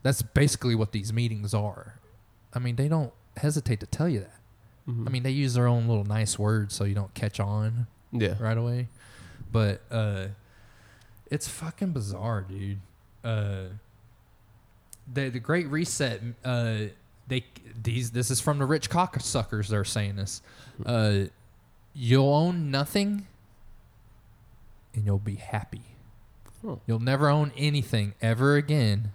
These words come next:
Speaker 1: and you'll be happy.
Speaker 2: Lord.
Speaker 1: Meaning the idea of buying property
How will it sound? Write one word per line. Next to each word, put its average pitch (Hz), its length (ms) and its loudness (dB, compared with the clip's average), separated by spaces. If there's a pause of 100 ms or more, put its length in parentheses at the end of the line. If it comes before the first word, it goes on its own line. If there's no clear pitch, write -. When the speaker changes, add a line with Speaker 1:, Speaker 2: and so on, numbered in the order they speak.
(600)
Speaker 1:
and 104 140 2
you'll 104 140 4
be 104 160 -4
happy. - 540 -6 (1300)
Speaker 2:
Lord. - 260 -10 (840)
Speaker 1:
Meaning 131 580 2 (1500)
the 123 120 2
idea 127 580 4
of 120 160 -2
buying 120 360 2
property 135 800 0